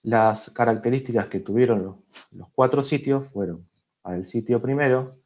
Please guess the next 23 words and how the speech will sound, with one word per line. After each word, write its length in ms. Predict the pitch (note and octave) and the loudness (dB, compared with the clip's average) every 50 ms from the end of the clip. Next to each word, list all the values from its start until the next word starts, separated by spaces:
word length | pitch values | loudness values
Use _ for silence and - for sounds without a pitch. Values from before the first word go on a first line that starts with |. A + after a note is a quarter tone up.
| _ _ _ | _ _ _
que 120 | _ - G2 | _ -12 -6
fue 160 | - - B2 | -2 0 2
una 160 | B2 A2+ G#2+ | 4 4 2
clausura 400 | G#2+ G#2 F#2+ F#2+ - B2+ A#2 A2+ | 2 0 -2 -2 -2 0 2 4
de 80 | G#2 G2 | 4 4
veinticinco 560 | G2 G2 G2+ G#2+ G#2+ - B2 A#2+ A#2 D3 D3 | 2 0 -4 -6 -6 -4 -4 0 4 4 6
años, 420 | C#3 A#2+ A#2 A#2 A#2 A#2+ - - _ _ _ _ _ _ _ - | 6 6 4 0 -2 -4 -8 -14 _ _ _ _ _ _ _ -10
este 240 | C#3 C3+ - D3 C#3 | -10 -2 0 2 4
lote 260 | C#3 C#3+ D3 - E3 | 4 4 4 4 2
fue 200 | D#3 - D3 C#3 | 2 2 0 0
cercado 500 | C#3 C#3+ C3+ B2+ B2 C#3 C3+ C#3 C3+ C3 | 2 0 -2 0 4 4 6 6 6 4
para 140 | A#2+ A2+ A2 | 2 2 2
investigación, 840 | G#2+ G#2 G2+ G2 - - G#2 G2+ G2 G2+ - G2+ F2+ E2 D#2+ E2+ - _ _ _ _ _ _ _ _ - | 0 0 -2 -4 -4 -4 -4 -4 -4 -4 -4 -6 -6 -6 -8 -12 -18 _ _ _ _ _ _ _ _ -6
donde 220 | G#2+ G#2 A2+ G#2+ | -4 -2 -2 -2
se 120 | G#2+ - A2+ | -4 -4 -6
impidió 240 | G#2 A2 A#2+ B2+ | 0 2 4 4
el 80 | C3 C3 | 4 4
acceso 360 | B2 A#2+ - C#3 C3+ - C3+ | 2 2 0 -4 -6 -2 0
de 60 | B2+ | 0
animales 480 | A#2+ A#2 A#2 B2+ C3+ C#3 C#3 C3+ C#3 - | 2 2 2 2 2 2 2 2 0 -2
y 40 | A#2 | -2
la 140 | A2 G#2 G#2+ | -2 -2 -4
siembra. 440 | - - F2 E2+ E2 D#2+ D#2+ - | -4 -6 -6 -6 -6 -8 -10 -14